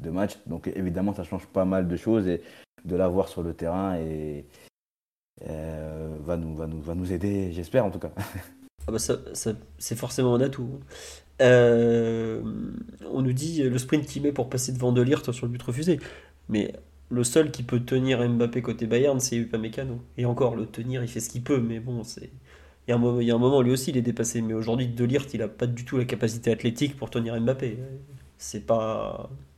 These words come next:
Speaker 2: c'est juste pas la même vitesse, quoi, c'est tout. Et puis c'est, c'est pas méchant contre De Ligt, hein, qui, qui est un, un bon joueur, qui est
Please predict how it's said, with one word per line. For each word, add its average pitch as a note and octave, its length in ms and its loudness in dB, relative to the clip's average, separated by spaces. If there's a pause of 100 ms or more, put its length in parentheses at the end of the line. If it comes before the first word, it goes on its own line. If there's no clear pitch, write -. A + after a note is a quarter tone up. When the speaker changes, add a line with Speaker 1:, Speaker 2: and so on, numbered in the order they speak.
(1120)
Speaker 2:
c'est - 160 -6
juste A#2 160 -2
pas A#2 100 4
la A2 80 4
même A2+ 140 2
vitesse, C3+ 320 -2
quoi, A#2 80 -12
c'est - 140 -16
tout. D#3+ 180 0
Et A2 60 -4
puis - 120 -12
c'est, G#2+ 380 -4 (460)
c'est - 140 -10
pas A#2 120 4
méchant A#2+ 240 4
contre A#2 260 0
De B2+ 80 2
Ligt, F#3+ 260 2
hein, C3+ 120 -2
qui, G#2+ 520 -8
qui A#2 100 -6
est - 20 -2
un, A2 340 -6
un A2+ 160 -10
bon B2 320 2
joueur, C#3 360 2
qui - 100 -8
est A2 100 -6